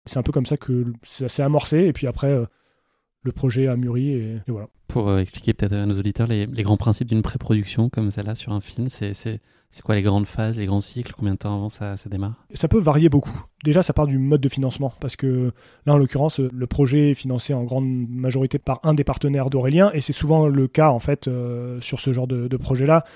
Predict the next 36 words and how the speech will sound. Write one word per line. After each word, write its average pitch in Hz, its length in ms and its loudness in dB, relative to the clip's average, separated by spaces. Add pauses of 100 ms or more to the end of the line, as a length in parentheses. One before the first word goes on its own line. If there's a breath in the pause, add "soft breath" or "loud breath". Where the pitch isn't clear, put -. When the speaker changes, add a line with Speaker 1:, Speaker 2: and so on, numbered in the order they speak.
(140 loud breath)
Speaker 1:
C'est - 100 -4
souvent 156 460 6 (100)
les 135 180 4
marques 147 460 0
qui 127 520 -4
sponsorisent 139 400 0
les 127 140 -2
athlètes 160 340 2
qui 147 240 -2
sont 151 200 0
les 147 100 4
financeurs. 120 440 -4 (420)
Forcément, 147 380 0
bah, 120 360 -8
comme 147 140 2
la 131 80 4
finance, 143 320 0
elles 123 100 -2
ont 123 60 -2
quand 123 100 -2
même 120 80 0
leur 120 120 0
mot 123 80 0
à 120 80 -2
dire. 151 160 -2 (100)
En 139 160 0
général, 156 640 4
c'est - 100 -8
quand 160 100 0
même 170 160 0
assez 175 460 4
courant 170 380 4
que 156 60 -2
l'amorce 156 300 6
vienne 139 200 2
d'elles. 165 260 2